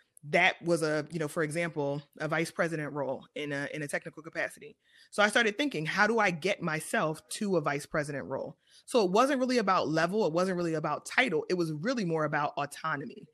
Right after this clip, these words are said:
right? And influence over the organization. So every role that I took for a number of years was against this objective of, I wanna have more influence and autonomy.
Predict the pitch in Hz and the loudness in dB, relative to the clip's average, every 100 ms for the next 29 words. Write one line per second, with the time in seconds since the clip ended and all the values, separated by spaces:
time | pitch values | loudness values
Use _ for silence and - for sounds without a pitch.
0 | _ _ - 156 - 151 165 175 160 151 | _ _ 0 0 0 -2 -2 -4 -2 -2
1 | 143 - 156 147 139 123 139 135 139 139 | -2 -4 -4 -2 -2 -2 -4 -6 -6 -8
2 | - - - _ - _ _ - - 196 | -10 -14 -20 _ -20 _ _ -6 0 2
3 | 160 - _ _ _ - 190 202 226 208 | 0 -4 _ _ _ 2 4 6 2 2
4 | 190 185 170 160 156 - 339 - - 208 | 2 2 2 0 -2 -2 -4 -4 -6 -2
5 | 165 170 220 196 160 160 233 185 147 147 | 0 2 2 2 0 0 0 2 0 -2
6 | 160 - 151 165 165 - 185 180 - 156 | -6 -6 -6 -4 -4 -4 -6 -4 -6 -4
7 | 143 233 - 165 151 - 143 139 139 - | 0 0 0 -2 -2 -2 -2 -2 -6 -12
8 | _ _ - - 170 185 196 185 165 156 | _ _ -14 -4 0 2 0 0 0 -2
9 | 170 202 175 214 - 156 156 160 151 - | -4 -4 -4 -6 -4 -6 -6 -6 -6 -6
10 | 175 160 135 131 185 | -4 -2 -4 -6 -8